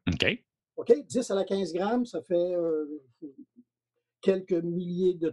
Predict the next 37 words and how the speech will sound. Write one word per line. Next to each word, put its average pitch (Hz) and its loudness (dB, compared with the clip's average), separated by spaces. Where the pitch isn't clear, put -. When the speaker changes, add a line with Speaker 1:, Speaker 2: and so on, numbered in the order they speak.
Speaker 2:
tonnes, 175 -2
milliards 165 0
de 165 0
tonnes, 170 -2
en - 0
tout 104 2
cas, 107 2
Speaker 1:
OK. 104 2
Speaker 2:
peu 120 2
importe. - -10
Speaker 1:
Une 117 8
montagne. 127 2
Speaker 2:
Euh, 160 -2
une 302 8
montagne, 180 0
voilà. 202 4
Ben, 196 4
ces - 2
trous 277 0
noirs-là, 247 2
qui, - -2
qui 202 -2
tiendraient 190 2
toujours 190 0
dans 160 0
votre 147 -6
main, 180 -2
Speaker 1:
Mhm. 98 2
Speaker 2:
ben, 185 -6
auraient 190 2
un 180 0
rayon 208 0
qui - -14
serait 180 -2
microscopique. 185 -4
Rappelez-vous, 190 0
euh, 160 0